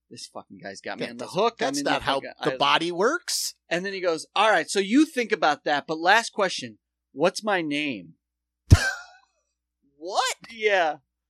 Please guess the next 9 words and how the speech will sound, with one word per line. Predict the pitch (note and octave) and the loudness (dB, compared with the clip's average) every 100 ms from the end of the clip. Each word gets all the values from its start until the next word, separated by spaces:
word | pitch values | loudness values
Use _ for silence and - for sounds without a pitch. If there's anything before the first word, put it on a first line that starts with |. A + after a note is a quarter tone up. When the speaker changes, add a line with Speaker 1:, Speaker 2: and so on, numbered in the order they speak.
| _ _ | _ _
Speaker 1:
So, | - G3+ F3+ | -2 0 0
Casey, | G#3 B3 B3 D3+ | 0 0 -2 -4
I | C3 F3 | 2 2
told | - G3 A#3 B3+ | 2 -2 -2 -2
you | D3 C#3 | -6 -8
at | C3+ | -8
the | D#3 | -10
beginning | C#3+ D#3 F3 C#3 | -8 -6 -6 -8
of | B2 | -10